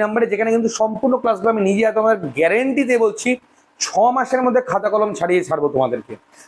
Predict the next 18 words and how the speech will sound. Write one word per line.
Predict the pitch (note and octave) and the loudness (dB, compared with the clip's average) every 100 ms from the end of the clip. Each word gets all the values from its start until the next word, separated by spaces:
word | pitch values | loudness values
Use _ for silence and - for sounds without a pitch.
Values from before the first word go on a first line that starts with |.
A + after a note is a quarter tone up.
| _ | _
খাতা | D#3+ F#3 A#3 | -4 -2 0
কলম | B3 B3+ A3 | 0 0 0
বাদে | G3+ A3 A3 | 0 0 0
পেন | G#3+ A#3 | 2 0
আর | A#3 | 0
পেপার | G3+ A3+ - | -2 -2 -2
ছাড়া | G#3+ G#3 | -2 0
কিন্তু | G#3 G3 | 0 0
অঙ্ক | F#3 F3+ F3+ | 0 0 0
তোমাদেরকে | F3+ F#3 F3+ | 0 0 0
রেডি | D#3+ D#3 | 0 0
করে | C#3+ B2+ | 0 -2
দেবো, | A#2 A#2 - | -8 -10 -2
ঠিক | G3+ | -2
আছে? | F#3+ A3+ - _ _ - | 0 -4 -6 _ _ -2
তো | |
আপকামিং | F#3 F#3 A#3+ C4 | -2 0 -2 0
যে | C#4+ | 2